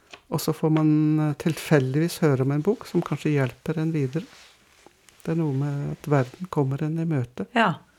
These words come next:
Speaker 1: Ja.
Speaker 2: Et tegn, et signal, altså noe at, eh, nesten at verden hjelper deg.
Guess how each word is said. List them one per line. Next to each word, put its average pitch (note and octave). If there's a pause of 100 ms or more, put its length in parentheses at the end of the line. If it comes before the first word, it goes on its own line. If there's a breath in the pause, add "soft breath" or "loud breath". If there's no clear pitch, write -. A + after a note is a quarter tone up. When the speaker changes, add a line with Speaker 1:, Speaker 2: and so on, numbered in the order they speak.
(220 soft breath)
Speaker 1:
Ja. D3+ (280)
Speaker 2:
Et F#3
tegn, G3
et F#3+
signal, F3+
altså F3+
noe D#3
at, E3 (140)
eh, E3+
nesten E3
at D#3
verden C#3+
hjelper C#3
deg. F#3